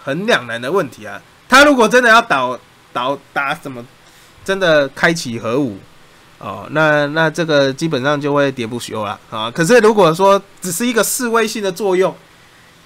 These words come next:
对不对？或者是他有宣布说，哎，就胜利了，然后就，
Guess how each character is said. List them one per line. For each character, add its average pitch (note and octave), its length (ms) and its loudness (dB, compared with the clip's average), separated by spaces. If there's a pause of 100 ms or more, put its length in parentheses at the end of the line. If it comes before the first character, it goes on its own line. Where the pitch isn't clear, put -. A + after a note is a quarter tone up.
(440)
对 G3 120 6
不 G3 60 8
对？ G3 220 6
或 A#3 180 6
者 F3 160 2
是 G3 160 2
他 G3 160 4
有 D#3 160 2
宣 F3+ 220 -2
布 F3+ 160 -2
说， E3 220 0
哎， D#3+ 160 0
就 F3 140 -4
胜 E3+ 280 -2
利 D#3+ 140 -2
了， A2 240 -6
然 A2+ 140 -6
后 D3 120 0
就， D#3 160 -6